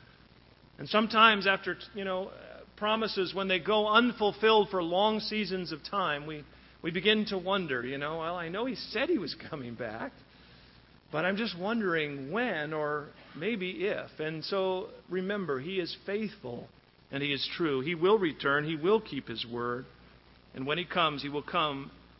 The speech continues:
to judge and make war. Wow, this is different than his first time out, isn't it? He's, he said, I, the Son of, the first time he said, "The Son of Man did not come to be served, but to serve."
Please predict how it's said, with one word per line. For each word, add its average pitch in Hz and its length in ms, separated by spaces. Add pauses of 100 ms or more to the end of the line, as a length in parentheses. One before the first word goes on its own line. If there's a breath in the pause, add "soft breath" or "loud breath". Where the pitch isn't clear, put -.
(320)
to 139 160
judge 147 640 (100)
and 151 240
make 160 260
war. 147 480
Wow, 139 300
this 151 220
is 151 180
different 180 400
than 147 140
his 131 240
first 139 260
time 127 240
out, 113 240
isn't 139 260
it? 107 120 (1300)
He's, 135 160 (260)
he 156 180
said, 165 240
I, 156 100 (160)
the 147 120
Son 185 200
of, 160 160
the 156 80
first 214 300
time 160 240
he 156 60
said, 165 200
"The 151 80
Son 170 240
of 175 80
Man 160 220
did 151 100
not 143 180
come 147 200
to 135 60
be 135 120
served, 170 400
but - 140
to - 80
serve." 67 400